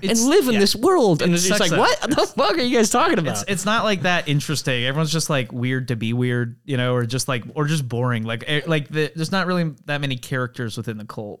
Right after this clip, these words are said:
Speaker 2: that, you know, like, have distinct personalities, which is probably the point that they're all brainwashed and acting as one. But
Speaker 1: But then they, because it caused some discourse between me and Lewis here. We're like, "Okay, so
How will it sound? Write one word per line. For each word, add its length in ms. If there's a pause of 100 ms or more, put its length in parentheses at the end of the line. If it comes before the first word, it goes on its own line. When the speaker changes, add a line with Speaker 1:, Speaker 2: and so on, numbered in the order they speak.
Speaker 2:
that, 240
you 140
know, 180
like, 220
have 220
distinct 440 (460)
personalities, 680
which 160
is 100
probably 360
the 100
point 300
that 120
they're 140
all 140
brainwashed 640
and 120
acting 360
as 160
one. 320
But 260
Speaker 1:
But 280
then 260
they, 160
because 720 (160)
it 160
caused 400
some 160
discourse 460
between 340
me 140
and 160
Lewis 360
here. 360
We're 160
like, 380
"Okay, 400 (500)
so 560